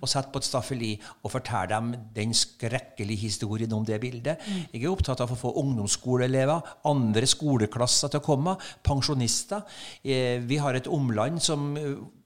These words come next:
Speaker 1: pa-, pensjonister, de reiser jo i dag i, og jorda rundt. Eh, folk kan komme fra Bodø nord til Trondheim i sør, overnatt på Kolvri. Jeg har gjort, snakket allerede med ho, fantastisk dame, hun heter Rød, som driver hotellet her.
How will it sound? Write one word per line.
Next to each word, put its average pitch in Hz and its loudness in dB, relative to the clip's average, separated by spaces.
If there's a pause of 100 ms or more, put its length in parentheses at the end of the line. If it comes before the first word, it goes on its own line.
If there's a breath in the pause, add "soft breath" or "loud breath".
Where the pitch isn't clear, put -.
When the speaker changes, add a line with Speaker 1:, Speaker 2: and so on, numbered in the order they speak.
(400)
Speaker 1:
pa-, 156 4
pensjonister, 143 2
de 165 2
reiser 131 2
jo 123 2
i 156 0
dag 139 2
i, 151 -6 (160)
og 175 -4
jorda 143 6
rundt. 165 -2 (640 loud breath)
Eh, 135 -2 (560)
folk 147 -4
kan 156 0
komme 131 2
fra 143 2
Bodø 135 -2
nord 131 0
til 147 -2
Trondheim 127 0
i 139 -2
sør, 170 -2
overnatt 127 -2
på 139 -4
Kolvri. 143 -2
Jeg 156 -2
har 139 0
gjort, 139 -4
snakket 135 -2
allerede 117 -2
med 123 -4
ho, 113 -6 (640)
fantastisk 120 -6
dame, 113 -4
hun 113 -4
heter 117 -2
Rød, 135 -2
som 131 -4
driver 117 -6
hotellet 117 -2
her. 170 -4